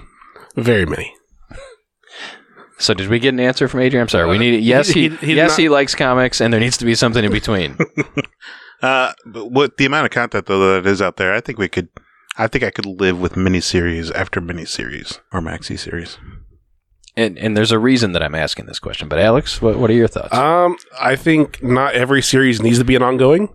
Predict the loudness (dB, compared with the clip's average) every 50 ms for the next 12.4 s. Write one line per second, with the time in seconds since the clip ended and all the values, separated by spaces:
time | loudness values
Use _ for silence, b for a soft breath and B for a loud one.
0 | B B B B -8 0 0 0 2 4 2 2 2 2 2 0 0 0 0 0
1 | 2 2 4 4 4 4 2 2 2 0 0 2 2 2 2 4 4 4 4 4
2 | 4 4 4 4 4 4 4 2 0 0 -4 -8 -8 -4 0 0 2 4 4 2
3 | 2 0 -2 -2 -2 -2 0 2 2 2 2 0 0 0 0 2 4 4 4 4
4 | 2 0 b b b b b b b b _ 2 4 4 4 4 2 0 0 2
5 | 2 2 4 4 4 6 4 4 4 2 0 0 0 2 2 2 0 0 0 2
6 | 2 2 2 2 2 2 2 0 2 2 0 0 2 2 2 2 2 4 2 2
7 | 2 0 0 0 2 2 2 2 0 0 2 2 2 2 4 4 4 4 4 4
8 | 2 2 0 B B B B B B B 0 2 2 4 4 4 4 6 4 4
9 | 4 4 2 2 4 2 2 2 0 -2 -2 0 -2 -4 -4 -4 -4 -4 -6 -6
10 | -8 -12 -16 B B B B B B B B B B 0 2 2 4 4 2 2
11 | 2 2 2 4 4 2 2 2 0 2 2 2 2 2 0 2 2 2 2 2
12 | 2 4 4 4 4 4 2 0